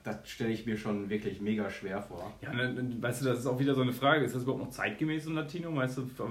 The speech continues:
Speaker 2: vor allem für Geschichtsstudenten, die ja im Prinzip, wenn, wenn man sich mal überlegt, wie oft hattest du jetzt in der Schule, so im Abi oder so davor,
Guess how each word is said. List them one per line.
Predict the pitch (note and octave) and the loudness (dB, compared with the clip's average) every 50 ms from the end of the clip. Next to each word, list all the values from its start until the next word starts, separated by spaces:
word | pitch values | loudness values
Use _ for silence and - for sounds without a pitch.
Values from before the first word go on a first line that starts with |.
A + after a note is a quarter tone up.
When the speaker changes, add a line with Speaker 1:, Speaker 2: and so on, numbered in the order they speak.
| A2+ A2+ | 0 4
Speaker 2:
vor | C3+ C3 | 4 4
allem | C3+ B2+ | 4 4
für | C3 B2 | 2 0
Geschichtsstudenten, | A#2+ A#2 - - E3 D3+ - - - - - - C#3+ C#3+ D3 D3 C#3 C#3 C#3+ C#3+ C#3+ - - - - - | 0 0 0 0 -2 -2 -4 -8 -10 -8 -4 2 4 4 4 4 4 4 2 2 0 -2 -8 -12 -4 0
die | B2 | 2
ja | B2+ C3+ | 4 4
im | C#3+ C#3 | 4 4
Prinzip, | C#3 D3 C#3 - - D3+ F3 F3 - - | 4 4 2 2 2 -2 -2 -4 -4 -2
wenn, | - C3 C3 C3+ | 0 2 2 4
wenn | C3+ C3+ C3 | 4 2 2
man | B2+ B2+ | 2 0
sich | B2 A#2+ | 0 2
mal | C3 C3 | 2 2
überlegt, | B2 B2 A#2+ A#2+ C#3+ C#3 C#3 - - - - - - - - - - - | 4 4 4 6 6 6 4 2 -2 -8 -16 -20 -20 -20 -20 -20 -18 -8
wie | A2+ A2 C#3+ G#3+ | -2 4 6 6
oft | A#3 A3+ A3+ - | 6 6 4 0
hattest | F3 F3+ F#3 F#3 - | -2 -2 -2 0 4
du | E3+ | 6
jetzt | D#3+ C#3+ - - - - - | 6 6 6 4 0 0 0
in | F3 | 4
der | E3+ D#3 | 4 6
Schule, | C#3+ C#3+ - F3 F3 E3+ F#3 G3 G3 - - - - - - - | 4 4 2 0 2 2 2 2 2 -2 -8 -16 -16 -18 -10 -2
so | - C#3 C3+ | 2 4 4
im | B2+ | 6
Abi | - B2+ D3 E3 D#3 D3 | 6 4 4 4 4 4
oder | C3 A#2+ B2 A#2+ | 4 4 2 0
so | A#2 A#2 | 0 0
davor, | A#2 A2+ A#2 A#2 - D3 D3+ D#3+ F#3 G#3 G#3 - | 0 0 0 0 2 2 4 4 4 2 -2 -4